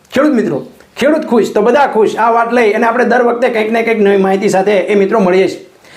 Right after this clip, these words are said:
મિત્રો, આજે આપણે એક એવી જ પ્રોડક્ટની વાત કરવી છે કે જે ખેડૂત મિત્રો માટે ખૂબ ઉપયોગી છે. આપણે અત્યાર સુધી જે છે એ,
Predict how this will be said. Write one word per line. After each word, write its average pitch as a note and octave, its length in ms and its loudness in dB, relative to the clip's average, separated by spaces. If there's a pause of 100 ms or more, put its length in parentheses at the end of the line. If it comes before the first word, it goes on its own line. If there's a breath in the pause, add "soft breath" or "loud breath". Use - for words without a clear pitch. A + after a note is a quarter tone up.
(220 loud breath)
મિત્રો, A#3+ 260 0
આજે A#3+ 300 0
આપણે C4+ 220 2
એક C#4 280 0
એવી D4 180 2
જ - 40 -6
પ્રોડક્ટની B3 420 0
વાત A#3 220 0
કરવી A#3 180 0
છે G3 180 2
કે G#3+ 140 0
જે B3+ 140 0
ખેડૂત B3 240 0
મિત્રો A#3 240 0
માટે A#3 220 0
ખૂબ A#3 220 0
ઉપયોગી A3+ 380 2
છે. - 260 -10 (360 loud breath)
આપણે B3+ 240 0
અત્યાર D4 240 0
સુધી C4+ 220 -2
જે C4+ 120 2
છે C4 140 2
એ, A3 580 0